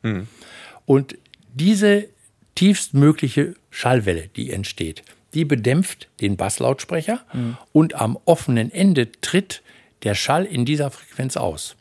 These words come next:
Speaker 1: Mhm.
Speaker 2: Das heißt, ich habe keine Luftbewegung, dass jetzt wie bei einem Bassreflexrohr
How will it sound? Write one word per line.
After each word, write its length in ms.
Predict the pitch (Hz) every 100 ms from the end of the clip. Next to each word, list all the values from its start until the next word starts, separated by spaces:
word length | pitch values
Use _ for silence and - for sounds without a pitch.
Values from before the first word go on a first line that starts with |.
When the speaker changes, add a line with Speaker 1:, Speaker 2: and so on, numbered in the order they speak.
| _ _
Speaker 1:
Mhm. 240 | 107 92 107 -
Speaker 2:
Das 200 | - 113
heißt, 280 | 139 151 - -
ich 160 | -
habe 120 | 127 -
keine 260 | - 120 107
Luftbewegung, 920 | 113 117 - - 135 135 156 202 214
dass 200 | 123 -
jetzt 220 | 117 104
wie 80 | 113
bei 100 | 110
einem 160 | 110 92
Bassreflexrohr 920 | 95 - 139 - 143 - 160 156 196